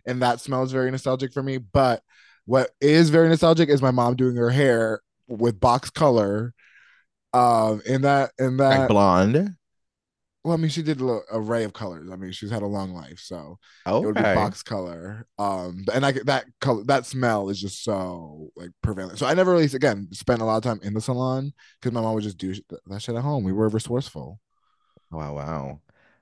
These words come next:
Speaker 2: Um,
Speaker 1: But what,
Speaker 2: I
Speaker 1: we just really jumped into the conversation, though. Let's be clear. We did not see the viewers. We not, we have not spoken to the viewers in over seven months.
Speaker 2: You know
Speaker 1: Um,
Speaker 2: what? That's, that's what it's about. Like, I guess, like I said, I, I,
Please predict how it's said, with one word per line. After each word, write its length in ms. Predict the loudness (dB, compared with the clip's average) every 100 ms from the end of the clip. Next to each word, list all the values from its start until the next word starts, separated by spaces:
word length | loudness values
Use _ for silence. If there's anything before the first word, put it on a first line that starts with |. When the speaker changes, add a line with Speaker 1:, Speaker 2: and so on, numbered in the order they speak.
| _
Speaker 2:
Um, 600 | -6 -4 -6 -8 -10 -14 -18 _ _ _
Speaker 1:
But 100 | 2
what, 140 | 4 6
Speaker 2:
I 20 |
Speaker 1:
we 120 | 6
just 220 | 4 4
really 200 | 4 4
jumped 280 | 4 0 0
into 160 | -2 -2
the 80 | -2
conversation, 520 | -4 -6 -8 -10 -12
though. 120 | -18 -8
Let's 140 | -4 -2
be 80 |
clear. 220 | 0 0 0
We 420 | 4 4 2 -2 _ _ -18 -14 -4
did 220 | -4 -4
not 380 | -4 0 0 0
see 200 | 2 2
the 100 | 2
viewers. 460 | 2 0 -2 -4
We 140 | -2 0
not, 180 | 0
we 80 | 0
have 100 | 0
not 140 | 0 -2
spoken 240 | -2 -2
to 80 | -4
the 60 |
viewers 500 | -2 -2 -4 -6 -12 -18 _ _ _ -2
in 200 | 0 2 0
over 200 | -2 -2
seven 300 | -2 -2 -2
months. 500 | -4 -8 -16 -20 -20 _ _ -2
Speaker 2:
You 120 | 0
know 60 | 0
Speaker 1:
Um, 60 |
Speaker 2:
what? 420 | 2 2 4 2 2
That's, 220 | -2 0
that's 200 | -2 -2
what 120 | -4
it's 100 | -4
about. 360 | -4 -4 -4 -8
Like, 120 | -8
I 60 | -8
guess, 160 | -4
like 100 | -2
I 80 | -2
said, 320 | -4 -4 -4 0
I, 180 | 2 2
I, 220 | 2 0